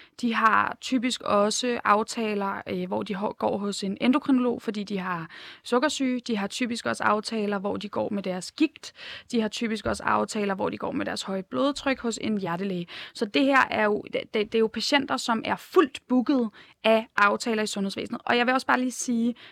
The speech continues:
fem hundrede kroner. Region Hovedstadens budget er på toogfyrre milliarder. Det her, det er jo symbolpolitik.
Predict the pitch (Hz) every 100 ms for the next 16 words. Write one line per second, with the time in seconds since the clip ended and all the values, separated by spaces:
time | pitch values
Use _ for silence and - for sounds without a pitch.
0 | - - 269 233 247 233 - 185 170 151
1 | _ _ _ - - _ _ _ _ _
2 | _ _ 240 247 269 277 285 285 247 247
3 | 262 - 220 - - - 262 226 214 202
4 | 202 180 165 - - - _ _ _ _
5 | 269 247 226 196 226 214 - 214 202 185
6 | 180 - 175 -